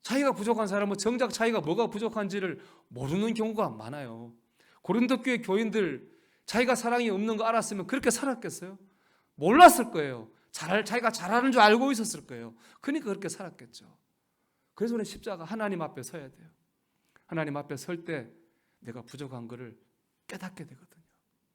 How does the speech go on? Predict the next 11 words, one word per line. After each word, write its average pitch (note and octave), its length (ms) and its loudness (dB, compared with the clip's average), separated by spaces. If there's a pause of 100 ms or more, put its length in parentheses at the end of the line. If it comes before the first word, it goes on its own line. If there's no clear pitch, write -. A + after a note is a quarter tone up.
(580)
그러니까 G3+ 200 -4
내가 G#3+ 160 -2
부족한 A3 300 -4
걸 G#3+ 140 -4
깨닫게 B3 380 -4
되는 F3+ 240 -4
것도 F#3 200 -8
하나님 F3+ 280 -8
앞에 D#3+ 100 -14
서는 E3 280 -14
거고요. B2 400 -18